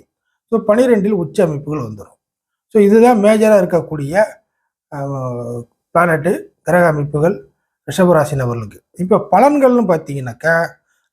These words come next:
ரிஷபராசி நபர்களை பொறுத்தவரை கிட்டத்தட்ட ராசிநாதன் உச்ச அமைப்பு, அதுல இருந்து என்னென்ன கிடைக்கும் அப்படின்னு பார்த்தீங்கன்னா,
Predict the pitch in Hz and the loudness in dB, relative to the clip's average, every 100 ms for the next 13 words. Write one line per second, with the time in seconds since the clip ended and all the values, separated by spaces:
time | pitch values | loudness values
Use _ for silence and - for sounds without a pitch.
0 | - 220 208 180 156 143 135 127 123 123 | 0 4 4 2 -2 -6 -6 -6 -8 -10
1 | - 120 123 143 139 - _ _ _ _ | -10 -10 -6 -6 -8 -12 _ _ _ _
2 | - 156 151 160 165 156 190 185 160 165 | -4 0 0 2 2 4 2 0 -2 -2
3 | 156 143 165 139 135 123 - - 151 160 | -4 -4 -4 -4 -6 -12 -20 -4 0 0
4 | 147 170 185 160 185 175 - 165 180 180 | 0 0 2 2 2 2 -2 -2 -2 -2
5 | 156 143 143 135 123 139 175 | -4 -2 -4 -6 -6 -4 -2